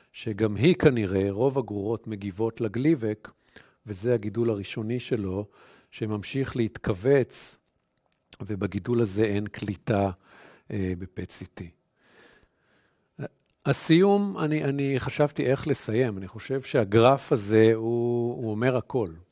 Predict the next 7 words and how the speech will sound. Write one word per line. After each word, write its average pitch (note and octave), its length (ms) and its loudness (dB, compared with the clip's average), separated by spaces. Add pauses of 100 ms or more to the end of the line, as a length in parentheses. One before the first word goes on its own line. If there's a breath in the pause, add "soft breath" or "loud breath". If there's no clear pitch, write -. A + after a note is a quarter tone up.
(140)
כלומר, G2 380 -10
אני G2 120 -12
חושב C3 380 -6
שאי A2+ 640 2 (1700 soft breath)
אפשר G3+ 220 0
לבחור B2+ 540 4
גידול. F#2+ 420 -4